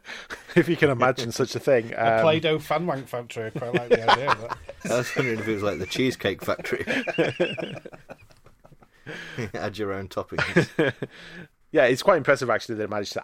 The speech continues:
Speaker 1: out, it, it, it out references this episode when this episode is very well. This, this episode references past episodes in a very deliberate way, and in a way that isn't just like, "Oh, I'll just throw that in for, for the fans."
Speaker 3: Mm.
Speaker 1: It's like it's building off a lot of ideas that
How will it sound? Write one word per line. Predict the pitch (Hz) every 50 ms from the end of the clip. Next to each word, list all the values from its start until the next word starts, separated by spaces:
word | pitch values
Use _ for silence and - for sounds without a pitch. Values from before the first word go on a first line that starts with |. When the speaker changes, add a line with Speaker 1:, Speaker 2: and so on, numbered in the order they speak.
| - 113
Speaker 1:
out, | 117 - -
it, | - - - - 131 - -
it, | 135 120 - _ _ _
it | - 123 - -
out | 120 123 117 104
references | 110 113 - - - 104 101 - - 95 90 90
this | 101 92 - -
episode | 98 - - 87 - 90 82 82 80 -
when | - 98
this | 95 - -
episode | 90 - - - 95 82
is | 82 -
very | - 110 104 95 92 92 92 - - - - - -
well. | 156 160
This, | 233 285 -
this | - - 180 294 -
episode | 349 294 302 - - 208 185 156 - -
references | 127 151 196 196 - 208 175 - 165 139
past | - - 143 - -
episodes | 151 - - - 139 123 117 110
in | 110 113 120 117
a | 110
very | 123 123 120
deliberate | 113 110 131 117 117 120 110 104 110 110 101 - _ _ -
way, | 127 156 175 127 82 71 73 82 98 107 -
and | - 101 95 -
in | - 104 107
a |
way | 107 113 113 113
that | 107 - -
isn't | 107 101 98 87
just | 82 107 98 - -
like, | - 98 98 95 -
"Oh, | 90 87
I'll | 82 73 76 82 87
just | - 87 - -
throw | - 104 82 76
that | 78 90 87 85
in | 82 80 80 78
for, | - - - 85 80 78 _ _ _ _ _ - - - - - - - - _ _ _ - - -
for | - - 123
the | 92 -
fans." | - - 139 127 117 85 69 76 82 90 -
Speaker 3:
Mm. | -
Speaker 1:
It's | - 101 - - -
like | 110 101 101 101 95 - -
it's | - 98 90 92 98 110
building | - - - 127 143 151 139 101 85 87
off | 90 - -
a |
lot | 101 110 - -
of | 107
ideas | 101 92 92 92 - 101 95 92 78 - - - - - -
that | 76 -